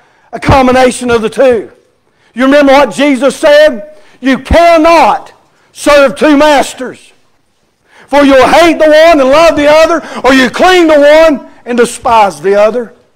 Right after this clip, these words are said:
You cannot serve God and mammon. You cannot serve God and the flesh. It's one or the other. The choice is simple. Not easy choice, but He makes it simple.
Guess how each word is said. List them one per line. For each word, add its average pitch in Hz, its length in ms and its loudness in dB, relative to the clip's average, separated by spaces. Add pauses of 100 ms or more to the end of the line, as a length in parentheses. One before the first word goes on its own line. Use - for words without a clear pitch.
(1200)
You 226 120 -12
cannot 233 400 0
serve 233 360 -4
God 202 280 0
and 202 120 -10
mammon. 233 380 -4
You 269 120 -4
cannot 240 380 -4
serve 226 300 -8
God 214 320 0
and 240 380 -8
the 208 80 -4
flesh. 233 600 -2 (1500)
It's 285 200 -10
one 262 220 0
or 254 100 -2
the 254 160 0
other. 262 440 0 (1300)
The 247 120 -4
choice 294 400 2
is 269 100 -4
simple. 320 760 -2 (220)
Not 294 260 0
easy 320 380 0
choice, 311 540 0 (580)
but 330 140 0
He 311 60 2
makes 294 360 -2
it 349 120 -2
simple. 311 800 -2